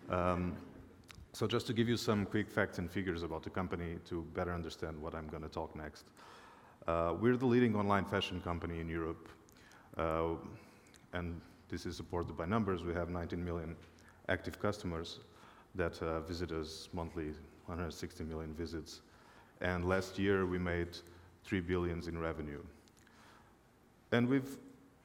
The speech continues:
got to this stage actually quite quickly. Um, in a eight years time frame, we've been growing always consistently over twenty percent,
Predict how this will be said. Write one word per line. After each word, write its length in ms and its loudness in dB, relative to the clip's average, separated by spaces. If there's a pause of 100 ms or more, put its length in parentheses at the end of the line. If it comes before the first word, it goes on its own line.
(360)
got 240 4
to 80 0
this 180 0
stage 560 2
actually 400 2
quite 400 -2
quickly. 500 4 (640)
Um, 640 -2 (300)
in 120 0
a 400 0
eight 200 0
years 600 -2
time 200 2
frame, 360 -2 (480)
we've 220 0
been 140 4
growing 340 2
always 260 2
consistently 600 -4
over 280 -4
twenty 280 -4
percent, 520 -8